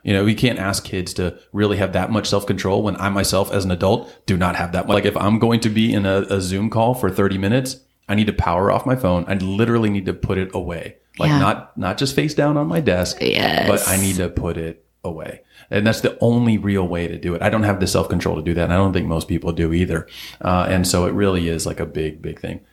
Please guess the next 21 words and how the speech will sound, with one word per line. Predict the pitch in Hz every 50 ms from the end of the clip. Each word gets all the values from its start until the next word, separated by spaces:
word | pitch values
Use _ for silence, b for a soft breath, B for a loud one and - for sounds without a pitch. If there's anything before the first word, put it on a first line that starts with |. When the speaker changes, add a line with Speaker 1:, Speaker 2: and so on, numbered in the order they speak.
| B B -
Speaker 1:
I | -
think | 117 156 123
if | 107 101 -
it, | 107 107 101 -
along | 101 104 110 120 123
those | 117 110 98
lines | 98 101 107 107
of | 98 90
treating | - 117 113 117 113
it | 107 -
like | 101 87 98
a | 95
classroom, | - - 92 92 92 - 110 104 101
this | 98 101 101
is | 120 107 107
one | 104 101
of | 98
those | 95 90 -
things | 95 95 92 95
that | 90 - - -
kinda | - 98 92 87 - b